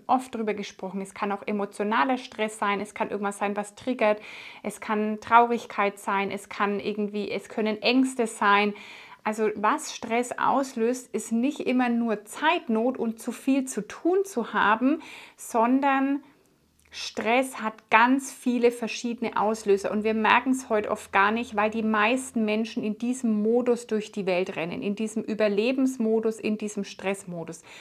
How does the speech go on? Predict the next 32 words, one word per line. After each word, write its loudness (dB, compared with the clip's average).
Und 2
wir 4
sind 0
als -2
Gesellschaft 2
abhängig -2
davon. -10
Warum 2
und 0
wieso 0
und 0
wie -4
diese -2
Abhängigkeit 0
entsteht, -4
das -6
erkläre -2
ich -2
auch 0
im 0
Buch. -2
Aber 2
es -4
ist -4
sowohl 2
eine 0
körperliche 0
Abhängigkeit, -2
also -2
weil 4
immer 4
wieder 4